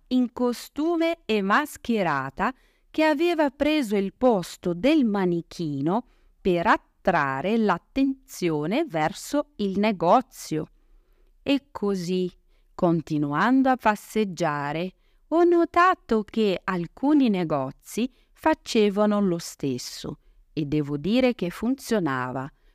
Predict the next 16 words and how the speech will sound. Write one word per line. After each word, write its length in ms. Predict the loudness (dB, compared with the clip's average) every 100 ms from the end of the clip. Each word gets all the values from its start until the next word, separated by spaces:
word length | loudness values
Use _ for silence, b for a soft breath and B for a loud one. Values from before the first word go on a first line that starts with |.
| _
poiché 680 | -8 -6 -6 -8 -4 0 0 -2
io 260 | -2 -2
mi 160 | 0 -4
fermavo 680 | -4 -10 -4 0 2 2 0
per 220 | -2 -4
guardare 720 | -6 -6 -2 2 2 0 -4
questi 500 | -2 -4 -4 -6 -8
personaggi 1040 | -4 -4 -4 -6 -2 0 2 0 0 -2
interessanti 1120 | -2 -6 -4 -4 -4 -6 -6 -4 -6 -6 -6 -6 _ _ _ _
che 200 | -2 -2
sembravano 880 | 0 2 4 2 0 0 0 0 0
nascosti 840 | 0 -2 -4 -6 -6 -6 -6 -6
dietro 440 | -2 -2 -2 -4 -2
la 200 | -2 -4
vetrina, 720 | -6 -8 -8 -6 -4 -4 -6 _ _ _ -4
ma 720 | -2 0 0 0 0 -4